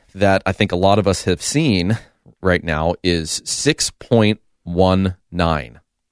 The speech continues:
So let's break this down. Let's, let's talk about it. And I wanna talk about the impact, of course, to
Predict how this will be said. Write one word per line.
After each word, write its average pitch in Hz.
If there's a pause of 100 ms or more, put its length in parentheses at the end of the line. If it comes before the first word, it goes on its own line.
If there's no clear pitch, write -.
(760)
So 98
let's 123
break 160
this -
down. 117
Let's, 101
let's 95
talk 117
about 107
it. 107
And 92
I 87
wanna 90
talk 98
about 90
the -
impact, 107 (420)
of 90
course, 98
to 80